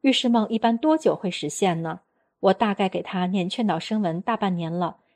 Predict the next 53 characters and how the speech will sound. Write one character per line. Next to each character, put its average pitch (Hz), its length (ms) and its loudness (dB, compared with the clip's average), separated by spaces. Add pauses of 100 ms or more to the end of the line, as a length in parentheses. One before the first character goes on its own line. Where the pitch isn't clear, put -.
(100)
心 302 240 0
经 302 220 2
也 190 100 4
念 190 220 2
了 165 100 -2
一 175 120 -2
万 196 160 0
多 170 180 0
遍， 170 380 0
祈 - 140 -10
求 165 160 -4
师 - 140 -8
父 - 80 -8
开 175 240 -4
示。 - 300 0 (840)
答： 190 300 2 (140)
预 285 160 6
示 233 160 -2
性 226 180 -2
的 180 80 -2
梦， 170 300 2 (300)
梦 294 140 4
见 226 160 2
之 240 140 0
后 214 180 2
很 165 220 -4
快 202 300 0
就 180 160 -6
会 165 100 -4
相 165 240 -4
信 170 180 -4
了。 - 260 -10 (1040)
问： 202 280 4 (260)
女 226 120 8
儿 214 140 10
是 240 120 -2
素 294 200 0
宝 175 200 0
宝， 160 380 2 (280)
二 277 100 4
零 262 140 4
一 294 100 0
四 294 180 -2
年 208 260 2
二 240 120 6
月 208 140 6
十 180 200 0
日 220 140 4
出 190 200 -4
生 180 280 -2
的， 160 240 -2 (340)
取 208 220 2
名 190 360 2